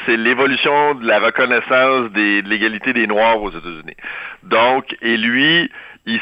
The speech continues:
s'amuse du fait, entre autres, que les femmes trans aux États-Unis ont une reconnaissance hyper rapide du fait qu'elles sont blanches, puis qui ont atteint, qui ont, qui ont, qui ont acquis en un an et demi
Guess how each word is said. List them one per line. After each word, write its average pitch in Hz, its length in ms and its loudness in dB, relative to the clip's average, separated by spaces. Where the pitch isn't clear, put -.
s'amuse 127 680 0
du 98 80 -4
fait, 123 420 2
entre 95 360 -2
autres, 139 280 -6
que 120 340 2
les 98 280 0
femmes 120 340 0
trans 117 520 0
aux 101 160 -4
États-Unis 98 500 -4
ont 117 160 0
une 101 140 -2
reconnaissance 107 840 0
hyper 143 640 2
rapide 131 380 0
du 113 160 -12
fait 123 180 2
qu'elles 107 340 2
sont 98 220 0
blanches, 110 560 2
puis - 140 -10
qui 117 160 -2
ont 107 160 2
atteint, 120 580 2
qui - 80 -2
ont, 117 140 2
qui 143 100 -2
ont, 135 260 2
qui - 140 -4
ont 135 140 4
acquis 160 540 0
en 110 560 2
un 139 200 4
an 147 40 0
et 151 220 2
demi 131 520 -4